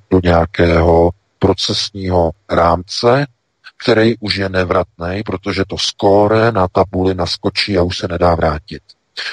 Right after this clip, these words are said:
To je ta jednosměrnost globálních procesů. A potom se pokračuje a padne další gól, buď do jedné brány, nebo do druhé.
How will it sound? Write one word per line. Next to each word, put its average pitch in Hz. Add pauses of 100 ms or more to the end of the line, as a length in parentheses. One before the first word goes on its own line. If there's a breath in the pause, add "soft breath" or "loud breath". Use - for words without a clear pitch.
(100)
To 101
je 101
ta 101
jednosměrnost 95
globálních 85
procesů. - (1700 loud breath)
A 95
potom 90
se 95
pokračuje 101 (120)
a 87
padne 92
další 85
gól, 76
buď 85 (100)
do 92
jedné 110
brány, 92
nebo 85
do 80
druhé. 73